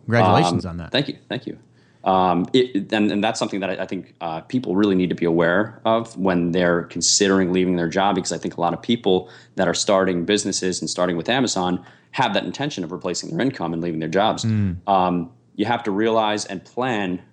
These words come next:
Speaker 2: for the, uh, the shift in your approach to investing that you're going to run into.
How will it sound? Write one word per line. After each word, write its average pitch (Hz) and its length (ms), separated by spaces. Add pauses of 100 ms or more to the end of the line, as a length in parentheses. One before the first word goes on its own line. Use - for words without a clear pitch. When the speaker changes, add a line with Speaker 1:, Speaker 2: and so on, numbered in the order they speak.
Speaker 2:
for 95 540
the, 87 300
uh, 85 180
the 87 120
shift - 540 (460)
in 92 300
your 90 160
approach 92 400
to 90 100
investing 90 500
that 87 120
you're 90 100
going 85 200
to 80 60
run 82 200
into. 82 420